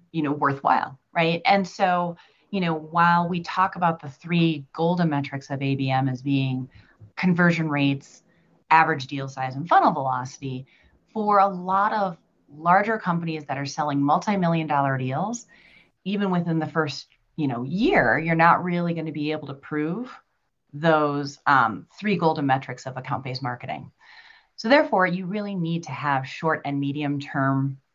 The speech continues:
metrics that prove that it's working, that prove that there's momentum in the right direction, right? You know, as, as B two B marketers, we've moved over the course of the last couple of years, really from talking about leads and even M Q Ls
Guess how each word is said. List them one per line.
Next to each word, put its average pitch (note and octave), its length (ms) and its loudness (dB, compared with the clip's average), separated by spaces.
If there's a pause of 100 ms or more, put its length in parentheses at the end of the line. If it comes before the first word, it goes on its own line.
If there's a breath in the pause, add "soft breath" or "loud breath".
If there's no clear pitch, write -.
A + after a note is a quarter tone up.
(300)
metrics D3+ 640 -2 (300)
that F3+ 180 4
prove F#3+ 280 -6
that F3 120 2
it's D3 180 -6
working, C3+ 340 -4
that C3 160 0
prove A#3+ 200 -4
that A#3 160 2
there's F#3 200 -4
momentum D3 640 0
in D3 140 -4
the C3+ 80 -2
right B2 220 -4
direction, - 640 -8 (120)
right? C#3+ 340 2 (360 loud breath)
You E3 120 0
know, A2+ 340 0 (280)
as, C#3+ 300 4
as D#3 140 4
B E3 160 -4
two E3 60 -6
B D#3+ 120 -4
marketers, C#3+ 460 -4
we've C#3+ 180 -4
moved D#3 380 -2
over C#3 160 -2
the C#3+ 60 -4
course C#3 300 -2
of C#3 80 -6
the C3+ 60 -2
last C3+ 260 4
couple C#3 320 -6
of C#3 160 -4
years, C#3 460 -2 (380 soft breath)
really F3+ 340 6
from E3+ 180 -2
talking D3 360 -2
about E3 300 4
leads D3 500 -2
and D3 120 0
even C#3 200 0
M C#3 140 0
Q A#3+ 200 0
Ls F3+ 420 4